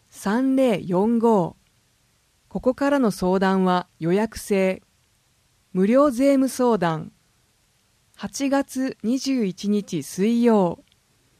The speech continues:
午後一時から四時。一人三十分以内。町役場二階、会議室二零一。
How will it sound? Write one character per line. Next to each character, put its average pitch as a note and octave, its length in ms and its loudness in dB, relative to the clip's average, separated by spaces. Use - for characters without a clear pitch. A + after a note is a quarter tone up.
午 A#3+ 180 4
後 A3+ 260 2
一 B3+ 280 -8
時 A#3+ 160 -4
か F#3 160 -2
ら E3 280 -4
四 F3+ 200 0
時。 E3 240 -6
一 - 260 -2
人 A3+ 100 0
三 A3+ 300 0
十 C4 140 -2
分 C4 340 0
以 B3+ 80 2
内。 F3+ 300 0
町 B3 300 2
役 C#4+ 260 0
場 F3 160 2
二 D#3+ 160 -4
階、 E3+ 360 -2
会 A#3+ 280 2
議 C4+ 140 0
室 - 480 -8
二 B3 320 2
零 A#3 300 2
一。 D#3 380 -8